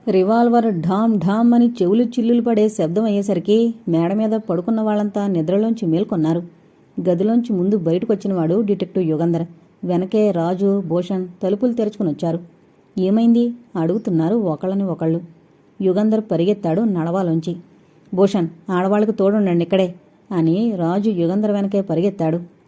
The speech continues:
మేడ మీద హాల్లోకి వెళ్లారు. సార్జెంటు, సత్యనారాయణరావు, గోపాలరావు అప్పటికే హాల్లోకొచ్చారు. యుగంధర్ ఎవర్నీ ఏమీ అడగకుండా మెట్ల వైపు పరిగెత్తాడు.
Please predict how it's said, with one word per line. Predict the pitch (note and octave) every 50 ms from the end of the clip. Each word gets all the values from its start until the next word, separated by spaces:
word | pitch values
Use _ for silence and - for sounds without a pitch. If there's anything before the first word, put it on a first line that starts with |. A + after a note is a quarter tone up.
| _ _ -
మేడ | A3 G#3 G3+ G#3+ A#3+
మీద | B3 B3+ B3+ B3
హాల్లోకి | A#3 A#3+ - F3+ E3 F3+ G#3+ A#3+ B3 A#3+ F#3
వెళ్లారు. | D#3 D#3 D#3+ E3 E3+ F3 E3+ - - _ _ _ _ _ _ -
సార్జెంటు, | - G#3 F#3+ F#3 F#3 F#3 A3 G#3+ G#3 G#3+ G#3 G3+ G3+
సత్యనారాయణరావు, | G3+ - F#3+ E3+ F3 - G#3+ G#3+ G#3 G3+ G3+ G3+ G3+ G3 G3 G3 F#3+ G3 G3 F3+ E3
గోపాలరావు | E3 E3 D#3+ G3+ G3 G3 F#3+ F#3+ F#3+ F#3+ G3+ G3 - G3+
అప్పటికే | F3 E3 - F#3+ G3 G3 G#3 G3+
హాల్లోకొచ్చారు. | G#3 E3 E3 D#3+ D#3+ F3+ A3 A#3+ A#3 E3 C#3+ - F3 F3 F3 E3+ F3 - - _ _ _ _ _ _ _ _ _ _ _ - G#3+
యుగంధర్ | G#3+ G#3+ A3+ A#3+ B3+ B3 B3+ B3
ఎవర్నీ | A#3 F3+ E3+ E3+ F3+ G#3+ G#3 A#3 A#3
ఏమీ | G#3+ F#3 F3 F#3 G3+ A3+ A#3 - -
అడగకుండా | E3 E3 F3 F3+ - A3 G#3 G3+ G3 G3 G3+
మెట్ల | G3 F3+ D#3+ D#3 D3 F#3 G3
వైపు | G#3+ A3 A3 -
పరిగెత్తాడు. | - F3+ D#3+ E3 G#3+ G3+ G3+ E3+ D#3+ D#3+ E3+